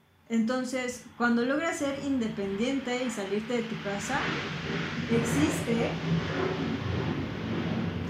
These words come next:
otro límite de edad. Supongamos que pasamos la edad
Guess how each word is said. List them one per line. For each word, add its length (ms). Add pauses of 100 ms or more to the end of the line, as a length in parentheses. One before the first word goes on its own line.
(600)
otro 440
límite 460
de 120
edad. 280 (1600)
Supongamos 760 (720)
que 520
pasamos 500
la 100
edad 380